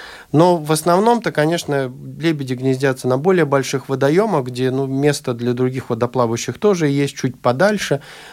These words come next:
Но, ну, какие-то отдельные случаи, возможно, были, но, естественно, лебедь не такой хищник, который просто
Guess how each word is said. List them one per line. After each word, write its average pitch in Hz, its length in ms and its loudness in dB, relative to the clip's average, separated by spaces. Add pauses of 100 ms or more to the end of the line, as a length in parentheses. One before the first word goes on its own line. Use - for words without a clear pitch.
(140)
Но, 156 420 4 (340)
ну, 202 160 2
какие-то 170 480 0
отдельные 147 580 2
случаи, 160 340 -4
возможно, 139 500 0
были, 170 300 0
но, 139 420 0
естественно, 131 540 0
лебедь 123 420 0
не 131 240 4
такой 120 320 -2
хищник, 135 400 -4
который 110 300 -2
просто 123 380 -2